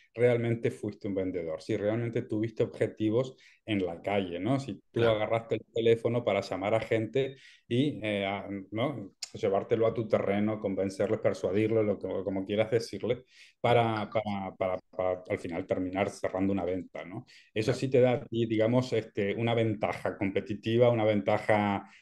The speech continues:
Speaker 1: este, distinta, ¿no? De, de, porque ya conoces a la gente, ya sabes, ¿no? Ya, ya te has enfrentado a las, a las objeciones, ya te, te, te, te has, eh, te has, te has hecho experto en el no.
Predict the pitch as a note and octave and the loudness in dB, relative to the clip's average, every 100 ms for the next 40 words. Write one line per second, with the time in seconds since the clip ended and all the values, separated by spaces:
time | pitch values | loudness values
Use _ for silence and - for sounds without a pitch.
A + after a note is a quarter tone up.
0 | - - - A#2+ - B2+ A#2 A2 A2+ A#2+ | -20 -10 -2 -2 4 8 8 8 2 -2
1 | - E3 F#3 D#3+ C3+ D3 D3+ B2+ D#3+ A#2+ | 0 4 6 8 8 8 8 6 6 4
2 | A#2 G#2+ G#2+ G#2+ - A2+ G#2+ A2 - - | 4 4 0 -4 -2 0 2 0 0 0
3 | E3 E3 D#3+ D#3+ C3+ C3 A#2 A2 A2+ G2 | 4 6 6 4 0 2 2 0 -2 -2
4 | G2+ A#2+ B2 A#2 D3 C#3+ B2+ - B2 B2+ | -2 -2 -4 0 4 4 2 2 2 4
5 | C3 B2+ - C3+ - C#3 D3 C3+ B2+ A#2+ | 4 0 -4 -2 0 2 2 2 0 0
6 | A#2 A#2+ B2 A#2+ A#2 A2 - - _ A2+ | 2 4 4 4 2 -2 -4 -20 _ 0
7 | A2 A#2 - G#2+ - B2 A#2+ A2+ G#2+ A2 | 0 -2 -4 -6 0 2 2 0 0 0
8 | G#2+ G#2 G#2 G#2 - _ _ - - A2 | -2 -4 -4 -6 -6 _ _ -6 -2 -2
9 | A2+ A2+ G#2 G#2 G2 G2 F#2 - - _ | 0 -2 -2 -2 -2 -2 -4 -10 -16 _
10 | _ _ - _ - G#2+ - - A2+ C3 | _ _ -20 _ 0 0 0 -2 0 0
11 | C3 A#2 - C3+ C3+ A#2 G#2+ G#2+ A2 B2+ | -2 -8 6 6 8 4 4 4 4 4
12 | B2 - | 2 -2